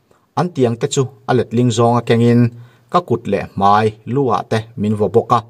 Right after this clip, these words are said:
ka beng chu playarin an chepa an pota. Kamala chemte mor zum an vita kabianga sipai but thalang khopin min vua a. Chung hliam khre om lutuk awang chuan thi dilin ka tong trai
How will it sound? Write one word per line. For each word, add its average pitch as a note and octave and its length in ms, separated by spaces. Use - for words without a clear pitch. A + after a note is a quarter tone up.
ka B2 140
beng D3 240
chu C#3 120
playarin A#2+ 520
an A2 160
chepa A#2+ 260
an A2 180
pota. A#2+ 260
Kamala E3 320
chemte D3 320
mor C3 200
zum C3+ 220
an A#2 180
vita A#2 240
kabianga B2+ 500
sipai G#2+ 400
but G2+ 240
thalang A#2 420
khopin G#2+ 340
min A2+ 220
vua G2 200
a. - 20
Chung D#3+ 300
hliam C3 300
khre - 200
om G2 160
lutuk - 260
awang G2 340
chuan B2 300
thi F3 120
dilin D3+ 360
ka C#3+ 120
tong A#2+ 220
trai A#2+ 180